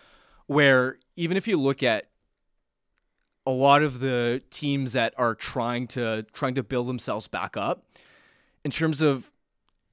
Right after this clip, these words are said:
checking off the legit number one C, legit number one D,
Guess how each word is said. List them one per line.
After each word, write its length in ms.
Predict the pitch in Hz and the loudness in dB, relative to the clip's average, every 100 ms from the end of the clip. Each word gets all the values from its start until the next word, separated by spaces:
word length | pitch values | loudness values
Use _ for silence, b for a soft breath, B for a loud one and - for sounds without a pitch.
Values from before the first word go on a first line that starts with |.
| _ | _
checking 360 | - 156 165 143 | -2 0 0 0
off 300 | 131 135 - | 2 2 0
the 80 | |
legit 480 | 117 123 98 135 139 | -4 -4 -2 0 0
number 260 | 139 135 131 | -2 0 0
one 180 | 127 123 | 0 -2
C, 420 | - 98 117 156 _ _ _ _ _ | -4 -4 -4 -10 _ _ _ _ _
legit 340 | 117 117 123 165 | -8 -6 -2 -2
number 240 | 135 135 | -2 0
one 180 | 131 123 | 0 0
D, 460 | 110 113 113 110 | -2 -2 -2 -4